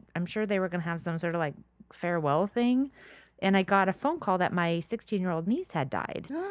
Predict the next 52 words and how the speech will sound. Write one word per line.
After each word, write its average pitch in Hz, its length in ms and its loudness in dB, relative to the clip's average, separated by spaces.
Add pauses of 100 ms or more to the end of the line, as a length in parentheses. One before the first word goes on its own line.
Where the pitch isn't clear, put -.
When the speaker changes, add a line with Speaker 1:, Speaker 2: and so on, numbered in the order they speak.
(640)
Speaker 1:
So 214 380 6
I 233 160 4
completely 226 640 2
lost 156 260 4
my 151 80 -2
shit 139 420 -2 (220)
Speaker 2:
Yeah. 254 360 -4 (760)
Speaker 1:
and 190 420 6
left, 190 480 4
obviously, 170 720 2
to 190 140 -6
go 170 140 0
down 165 400 -2 (340)
to 180 120 -6
Southern 170 260 -2
California 165 520 -2
to 156 100 0
be 156 160 -2
with 156 80 -2
my 147 140 -4
family. 208 400 2
Speaker 2:
Oh - 20 0
my 160 140 0
God. 139 440 -10
Speaker 1:
And 202 160 6
that 190 160 6
was, 202 140 4
like, 214 160 8
it. - 300 6
That 156 120 8
was 175 220 2
my 175 220 4
last 151 300 4
day. 165 320 2 (200)
Was, 294 260 12
Speaker 2:
Oh. 240 680 8 (320)
Speaker 1:
like, 262 120 6 (100)
Speaker 2:
<laughs> - 100 -18
Speaker 1:
and 226 140 10
then 240 100 10
I 226 60 10
had 240 180 8
to 247 60 4
go 233 140 6
start 226 280 8
a 226 60 8
new 214 180 6
job, 226 340 8
like, 185 200 6
a 196 60 6
week 196 220 2
later. 190 520 2